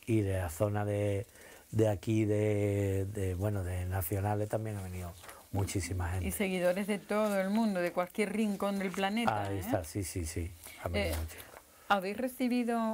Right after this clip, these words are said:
Speaker 2: algún mensaje de algún rincón así
Speaker 1: Sí, bueno, y
Speaker 2: digno
Speaker 1: eso,
Speaker 2: de
Speaker 1: ¿no? Es que han visto un, un tipo de festival distinto, no el tipo de festival, sin tirar por tierra la Bienal, ni ninguno de estos, que está muy bien estar. A mí me encantaría estar con alguno de los espectáculos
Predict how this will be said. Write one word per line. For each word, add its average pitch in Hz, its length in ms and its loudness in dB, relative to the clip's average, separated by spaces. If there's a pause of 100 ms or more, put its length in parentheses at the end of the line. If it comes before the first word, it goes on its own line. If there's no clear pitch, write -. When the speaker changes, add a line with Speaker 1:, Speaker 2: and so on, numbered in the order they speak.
(300)
Speaker 2:
algún 220 460 2
mensaje 226 640 0
de 202 100 0
algún 202 440 2
rincón 196 600 0
así 190 320 -2
Speaker 1:
Sí, 185 200 6
bueno, 151 260 4
y 117 40 6
Speaker 2:
digno 113 120 6
Speaker 1:
eso, 139 200 0
Speaker 2:
de 131 60 2
Speaker 1:
¿no? 123 220 0
Es 107 260 0
que - 120 4
han 151 100 0
visto 156 340 2
un, 143 300 -2
un 143 180 0
tipo 139 220 4
de 131 120 4
festival 113 460 2
distinto, 87 540 -4
no 113 180 2
el 127 140 0
tipo 123 240 0
de 120 100 4
festival, 110 580 2 (1000)
sin 95 560 2
tirar 95 280 0
por 98 160 -2
tierra 98 300 0
la 95 60 0
Bienal, 104 640 0
ni 98 80 0
ninguno 95 380 0
de 101 120 2
estos, 120 180 -2
que 80 60 -4
está 80 160 -4
muy 92 180 -6
bien 104 180 -2
estar. 104 380 -4
A - 400 -20
mí 101 60 2
me 107 80 4
encantaría 104 440 2
estar 104 240 2
con 104 140 -2
alguno 104 320 0
de 104 80 0
los 101 80 0
espectáculos 98 540 -4